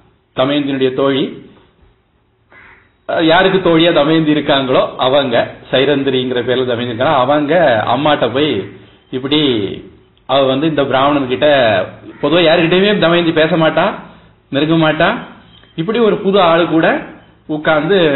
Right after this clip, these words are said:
மணிக்கூர் கணக்குல பேசுறா, அழுறா, என்ன சங்கடத்துல இருக்காதோ தெரியல அப்படின்னு அம்மாட்ட வந்து சொல்றாங்க. உடனே ராஜா மாதா என்ன பண்றாங்க, சுதேவன் தனிப்பட்ட முறையில கூப்பிட்டு,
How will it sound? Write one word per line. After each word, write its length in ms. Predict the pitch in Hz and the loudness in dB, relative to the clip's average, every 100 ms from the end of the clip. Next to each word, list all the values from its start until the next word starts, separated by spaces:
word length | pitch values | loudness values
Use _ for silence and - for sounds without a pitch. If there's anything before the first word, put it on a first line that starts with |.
| 131 120 123 123 | 0 0 0 0
மணிக்கூர் 280 | 156 151 147 | 0 0 0
கணக்குல 280 | 143 165 | -2 -2
பேசுறா, 720 | 165 139 147 151 175 165 123 - - - - | 0 0 0 0 2 2 0 -4 -12 -20 -10
அழுறா, 600 | - 120 147 139 160 147 110 - - - _ _ - | -4 0 2 2 2 0 -6 -14 -20 -20 _ _ -8
என்ன 220 | 135 147 | -2 0
சங்கடத்துல 440 | 139 143 147 143 | 0 -2 -2 -2
இருக்காதோ 340 | 131 135 131 156 | 0 0 2 0
தெரியல 440 | 147 135 135 135 | 0 -2 0 2
அப்படின்னு 340 | 123 123 151 | 0 -2 -2
அம்மாட்ட 280 | 156 147 143 | -2 0 0
வந்து 320 | 135 127 131 | 0 -4 -6
சொல்றாங்க. 360 | 113 117 104 104 - - - | -4 -4 -4 -8 -16 -20 -8
உடனே 260 | 139 175 160 | -4 0 2
ராஜா 300 | 147 160 160 | 2 2 0
மாதா 840 | 147 143 131 143 160 127 95 - - - _ | 0 -2 -2 0 2 2 0 -6 -18 -20 _
என்ன 180 | - 139 | -4 -2
பண்றாங்க, 720 | 135 131 127 123 175 208 104 113 - - - _ - 170 | -2 0 0 0 -2 -2 -6 -12 -20 -20 -20 _ -10 -4
சுதேவன் 560 | 160 175 165 147 143 139 131 120 110 113 | 0 2 2 0 -2 -2 -2 -2 -4 -4
தனிப்பட்ட 380 | 143 143 135 | -2 0 -2
முறையில 300 | 127 120 120 | -2 -4 -4
கூப்பிட்டு, 640 | 117 120 113 117 156 98 | -6 -8 -8 -2 -2 -2